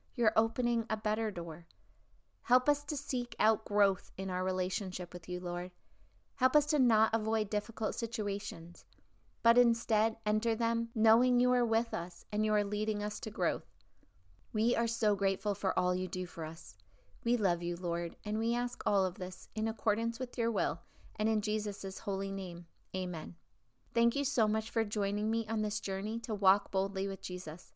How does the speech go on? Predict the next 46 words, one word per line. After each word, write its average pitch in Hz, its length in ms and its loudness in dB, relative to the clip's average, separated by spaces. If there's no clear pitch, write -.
I 220 80 8
wanted 214 360 4
to 240 80 0
let 240 200 0
you 247 100 2
know 196 320 2
about 202 220 0
a 202 80 -2
change 190 380 -4
I'm 208 120 0
making 180 420 -4
to 196 100 -6
the 190 100 -8
podcast 165 720 -4
starting 175 400 2
next - 320 -6
week. - 320 -8
At 220 120 4
the 220 80 4
beginning 220 400 0
of 269 100 0
March, 220 420 0
I'm 202 120 -2
going 196 260 0
to 247 100 -2
start 196 360 -2
having 190 340 -4
Witness 196 460 -4
Wednesdays. 175 640 -8
We 220 180 2
have 247 160 6
all 220 200 10
experienced 233 680 0
God 190 240 4
working 185 360 -4
in 185 100 -6
our 185 140 -4
lives. 165 460 -6
We 233 100 4
need 233 260 4
to 302 80 -4
talk 240 280 4
about 220 220 0
these 220 180 -4
experiences 220 720 -4
more. 175 320 -10